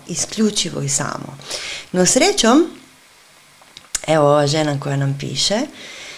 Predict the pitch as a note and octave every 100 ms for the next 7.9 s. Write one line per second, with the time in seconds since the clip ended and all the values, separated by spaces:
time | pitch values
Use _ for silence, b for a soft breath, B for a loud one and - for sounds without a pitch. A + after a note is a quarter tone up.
0 | B - F3+ D#3+ - D#3+ E3 F3+ D#3+ D3+
1 | D3 C#3 D3 D3 C#3 - - - - -
2 | - C3 - - - - C#3+ C#3+ D3 -
3 | - - C3+ C3+ C#3 - G1+ - - -
4 | F3 C#3 - - - - - _ - -
5 | - B B B B B B B B B
6 | - F3+ A#3+ A3 G#3 G3+ F#3 - D3 F3
7 | F3+ E3 - D#3 D#3 D3 C#3+ - C3+